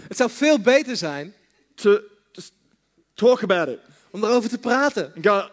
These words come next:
Speaker 2: "Hey, I made a decision. I mean, I'd like to consult with you over
Speaker 1: Eh, ik, ik
Speaker 2: the
Speaker 1: wil een beslissing nemen. Nee, ik wil graag met je
Speaker 2: possibility
Speaker 1: overleggen over de mogelijkheid
Speaker 2: of having some space.
Speaker 1: dat ik even
Speaker 2: That'd be
Speaker 1: wat,
Speaker 2: okay."
Speaker 1: wat ruimte neem.
Speaker 2: Men, you need to make decisions.
Speaker 1: Mannen moeten beslissingen
Speaker 2: Be a
Speaker 1: nemen.
Speaker 2: decision maker.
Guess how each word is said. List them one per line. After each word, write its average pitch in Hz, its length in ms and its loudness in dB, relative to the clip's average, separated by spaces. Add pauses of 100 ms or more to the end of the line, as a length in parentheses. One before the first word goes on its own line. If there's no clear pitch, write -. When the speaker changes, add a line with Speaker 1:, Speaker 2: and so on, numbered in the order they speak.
(140)
Speaker 2:
"Hey, 226 180 0
I - 20 -6
made 220 220 0
a 208 40 0
decision. 175 500 -4
I 185 40 0
mean, 196 200 -2
I'd 190 120 -2
like 226 80 0
to - 100 -12
consult 220 380 0
with 180 120 -6
you 147 220 -2
over 175 380 0 (140)
Speaker 1:
Eh, 208 280 0
ik, 220 100 -2
ik 254 80 -10
Speaker 2:
the 190 140 4
Speaker 1:
wil 247 120 2
een 247 60 4
beslissing 269 380 0
nemen. 220 180 0
Nee, 240 100 2
ik 254 80 2
wil 233 80 -2
graag 240 160 -2
met 277 120 4
je 247 60 0
Speaker 2:
possibility 220 320 4
Speaker 1:
overleggen 196 320 0
over 214 160 -4
de 214 60 -4
mogelijkheid 220 680 -2 (360)
Speaker 2:
of 170 160 -2
having 170 360 -2 (140)
some 151 200 -14
space. 123 420 -8 (140)
Speaker 1:
dat 175 100 -12
ik 190 80 -6
even 220 180 0
Speaker 2:
That'd 208 160 0
be 143 60 0
Speaker 1:
wat, 139 80 -2
Speaker 2:
okay." 175 120 -6
Speaker 1:
wat - 80 -4
ruimte 190 260 -4
neem. 131 300 -12 (1160)
Speaker 2:
Men, 240 240 0
you 214 80 0
need 208 120 2
to 214 60 2
make 190 160 -2
decisions. 131 600 -10
Speaker 1:
Mannen 220 240 -2
moeten 220 200 -4
beslissingen 196 380 -6
Speaker 2:
Be 254 60 6
a - 20 4
Speaker 1:
nemen. 294 180 0
Speaker 2:
decision 175 340 -2
maker. 131 340 -6